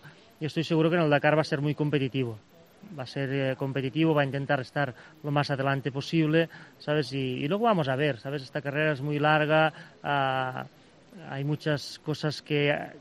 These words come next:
que sortear cada día, ¿no? Pero también es evidente que hay pilotos, ah, que están acostumbrados a estar delante en esta especialidad, como son,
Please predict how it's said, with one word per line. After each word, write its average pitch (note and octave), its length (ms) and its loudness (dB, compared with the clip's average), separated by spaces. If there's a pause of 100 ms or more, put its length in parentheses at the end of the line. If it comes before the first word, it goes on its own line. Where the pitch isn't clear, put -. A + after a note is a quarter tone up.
(360)
que D3+ 100 0
sortear D3 540 2
cada C#3+ 240 2
día, D#3 340 2 (320)
¿no? D3+ 140 -4
Pero D3+ 160 0
también D3+ 320 0
es C3 120 -2
evidente D3 640 2 (380)
que C#3 180 0
hay C#3 240 4
pilotos, C#3+ 800 0
ah, B2+ 380 0 (100)
que C3+ 60 -10
están C#3+ 180 -6
acostumbrados C#3 680 0
a C3 40 -4
estar C#3 240 -4
delante C#3+ 340 -2
en C3 60 -6
esta C3 140 -8
especialidad, C3+ 640 0
como B2+ 220 -8
son, C3+ 300 -8